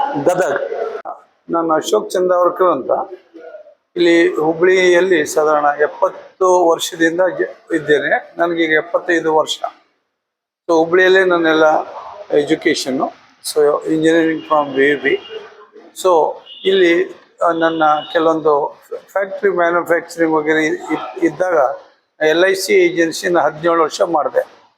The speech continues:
Speaker 2: ತದನಂತರ ಕೆಲವು ಏಜೆನ್ಸಿಗಳನ್ನ ನಡೆಸ್ಕೊಂಡು ಇದ್ದಾಗ ನನಗೆ ಕೊಟಕ್ ಅಪ್ರೋಚ್ ಆದ್ರು. ನಾನು ಕೊಟಕ್ ಹತ್ತು ವರ್ಷದ ಹಿಂದೆ ಜಾಯಿನ್ ಆದೆ.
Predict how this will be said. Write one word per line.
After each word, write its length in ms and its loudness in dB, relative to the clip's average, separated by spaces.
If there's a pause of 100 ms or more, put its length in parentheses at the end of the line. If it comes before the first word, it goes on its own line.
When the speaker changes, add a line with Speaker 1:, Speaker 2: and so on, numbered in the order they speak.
(380)
Speaker 2:
ತದನಂತರ 600 2 (520)
ಕೆಲವು 220 2
ಏಜೆನ್ಸಿಗಳನ್ನ 920 2
ನಡೆಸ್ಕೊಂಡು 720 -2 (540)
ಇದ್ದಾಗ 320 0
ನನಗೆ 400 -2
ಕೊಟಕ್ 380 -2
ಅಪ್ರೋಚ್ 460 0
ಆದ್ರು. 280 0 (640)
ನಾನು 280 -4
ಕೊಟಕ್ 340 -2
ಹತ್ತು 240 0
ವರ್ಷದ 280 -2
ಹಿಂದೆ 220 0
ಜಾಯಿನ್ 360 0
ಆದೆ. 300 -2